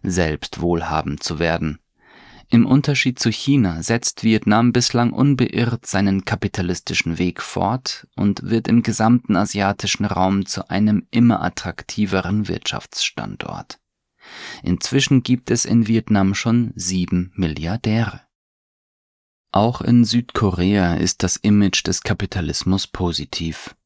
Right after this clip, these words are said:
Nur in Polen und den U S A war das Image des Kapitalismus noch besser als in Südkorea.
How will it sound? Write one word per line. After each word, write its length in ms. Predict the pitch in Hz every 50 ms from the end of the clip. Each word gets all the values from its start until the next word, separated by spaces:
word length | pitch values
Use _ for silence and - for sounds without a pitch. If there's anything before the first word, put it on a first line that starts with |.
| _ _ _ _ _
Nur 260 | _ - 101 107 117 117
in 180 | 123 131 131
Polen 540 | - - - 113 117 117 110 101 95 92 -
und 320 | - 92 92 - - -
den 180 | - 95 95 -
U 120 | 95 101
S 180 | 98 95 - -
A 340 | - 95 101 101 95 87 85
war 120 | - 90 -
das 180 | - 92 -
Image 480 | - - 98 104 98 98 95 - - -
des 140 | 90 87 -
Kapitalismus 920 | - 92 - - 95 - 98 85 87 85 - - - 92 90 90 - 87
noch 280 | 92 95 95 92 - -
besser 500 | _ - 87 85 - - 92 82 76 53
als 280 | 67 71 73 - -
in 320 | - 90 90 87 87 85 87
Südkorea. 880 | 85 - 80 78 - - - - - 107 101 95 - 73 69 69 -